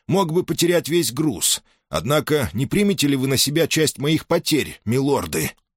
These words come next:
Гнев вспыхнул в груди Глостера, и он даже шагнул вперёд, опуская руку на рукоять меча.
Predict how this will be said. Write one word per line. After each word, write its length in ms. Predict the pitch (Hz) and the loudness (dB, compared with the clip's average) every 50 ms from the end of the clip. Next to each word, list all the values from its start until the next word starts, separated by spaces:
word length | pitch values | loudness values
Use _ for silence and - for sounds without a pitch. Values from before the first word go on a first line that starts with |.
| _ _ _ _ - - _ _ | _ _ _ _ -20 -20 _ _
Гнев 640 | 78 82 120 151 180 196 196 175 - - - - - | -4 0 2 2 4 4 2 2 0 -4 -8 -12 -12
вспыхнул 640 | - - - - - - 196 196 - - 110 104 98 | -6 -4 -4 -2 0 0 0 0 0 0 0 0 0
в 80 | 85 76 | 0 0
груди 300 | 87 98 98 87 107 101 | 0 0 0 0 0 -2
Глостера, 800 | 87 92 113 139 151 156 - - - 127 120 117 107 95 - - | 0 0 2 2 4 2 2 0 0 0 0 0 0 -2 -4 -4
и 80 | - 113 | -4 -2
он 200 | 180 123 127 123 | -2 0 0 0
даже 200 | 139 123 120 120 | 0 0 0 0
шагнул 400 | - 131 107 104 120 120 120 - | 0 0 0 0 0 0 0 -2
вперёд, 500 | - - 151 147 117 87 71 71 67 - | 0 0 0 0 2 0 -2 -4 -6 -8
опуская 460 | - - - - - - 90 87 87 | -8 -4 -6 -4 -2 -2 0 0 0
руку 240 | 98 113 110 - 90 | 0 0 0 0 0
на 140 | 87 87 | 0 0
рукоять 420 | 85 78 - 90 85 85 87 87 - | 0 0 -2 -2 0 0 -2 -2 0
меча. 600 | 87 92 - - - - 76 73 71 67 - - | -2 -2 0 0 -2 -2 -2 -2 -4 -4 -4 -6